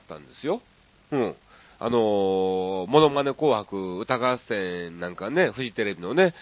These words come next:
えー、やつに出させていただいたりとかですね、その後すぐにですね、えー、ティービーエスのクイズタレント名鑑っていう番組、これもまたゴールデンですわ。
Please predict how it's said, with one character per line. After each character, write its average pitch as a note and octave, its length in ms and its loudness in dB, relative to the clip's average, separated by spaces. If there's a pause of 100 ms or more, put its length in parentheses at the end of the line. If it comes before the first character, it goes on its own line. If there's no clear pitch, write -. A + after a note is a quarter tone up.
(240)
え G2+ 140 0
ー、 G2 40 0
や G#2+ 100 -2
つ - 80 -14
に F#2+ 160 -8
出 F#2 160 -4
さ G#2+ 160 -12
せ - 100 -16
て A2 200 0
い A2 60 -4
た C3 120 -2
だ C#3+ 160 4
い C#3+ 80 0
た B2+ 80 2
り A2+ 80 2
と F#2 100 -6
か F2 140 -2
で D#2+ 80 -6
す - 120 -14
ね、 A#2 220 0 (360)
そ G#3 120 -2
の G#3+ 100 8
後 C#3+ 200 4
す F3 180 -2
ぐ E3+ 100 2
に A2+ 120 -2
で D#2+ 100 -8
す - 140 -18
ね、 A2 240 -2 (260)
え G2+ 200 -2
ー、 G2 40 -12
テ - 140 -6
ィ C3+ 80 0
ー - 20 -6
ビ B2+ 160 0
ー A#2+ 40 0
エ A#2 40 -4
ス - 100 -16
の G2+ 140 0
ク D#3 240 0
イ - 20 0
ズ A2+ 140 -4
タ D#3 140 2
レ E3+ 100 4
ン G3 60 -4
ト G3+ 100 2
名 A3 200 8
鑑 B2 260 2
っ - 20 -20
て - 140 -10
い F#2+ 80 -2
う F2 180 -4
番 F#2 180 -2
組、 F#2 200 -8
こ - 160 6
れ F#3+ 80 8
も C3 40 -6
ま B2 80 0
た A2+ 80 -4
ゴ A#2+ 300 2
ー - 20 -2
ル F#2+ 120 -6
デ D#2 100 -8
ン C#2+ 60 -14
で C2 100 -14
す - 140 -14
わ。 C#2+ 160 -8